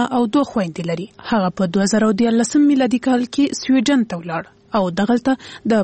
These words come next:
پناه اخیستلو غوښتنه وکړه. محمدي یوه میاشت وړاندې د خپلې کورنۍ د لیدلو لپاره د اوکراین د لارې ایران ته تللی و.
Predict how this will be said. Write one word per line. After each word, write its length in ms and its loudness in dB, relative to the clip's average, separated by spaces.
پناه 260 -2
اخیستلو 500 -4
غوښتنه 400 0
وکړه. 300 -6
محمدي 480 4
یوه 320 4
میاشت 260 0
وړاندې 360 2
د 140 2
خپلې 260 -2
کورنۍ 320 0
د 200 2
لیدلو 380 2
لپاره 440 0
د 80 4
اوکراین 460 0
د 120 0
لارې 200 2
ایران 300 2
ته 140 -4
تللی 280 -4
و. 220 -2